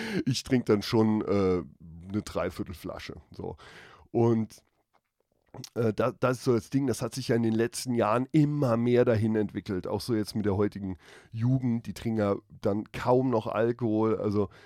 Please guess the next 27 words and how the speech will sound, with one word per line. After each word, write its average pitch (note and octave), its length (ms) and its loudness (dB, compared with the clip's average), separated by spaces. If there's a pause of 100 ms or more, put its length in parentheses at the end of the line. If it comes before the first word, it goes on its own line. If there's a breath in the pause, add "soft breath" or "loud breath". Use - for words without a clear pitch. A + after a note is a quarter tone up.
(120 loud breath)
ich - 100 -8
hatte A2+ 240 0
so, G2+ 220 0
als - 240 -6
ich B2+ 160 -6
so A2+ 160 -8
vierundzwanzig C3+ 1000 -4
war, A#2 220 4
sind A2 200 -2
die, G#2+ 220 0 (100)
sind G#2 340 -4
die, G#2 340 0 (260)
wann F2 220 -6
war F2 160 -2
das F#2+ 200 -4
dann? F2+ 220 -4
Zweitausendvier, G2+ 840 -6
glaub F2 220 -8
ich, E2+ 160 -12
war E2+ 160 -2
das. G2+ 300 -4
Gut, G2 160 -10
da E2+ 100 -4
war E2+ 80 -2
ich F2 160 -8
zwanzig. F2+ 680 -8 (560 loud breath)
Ähm, G2+ 380 -2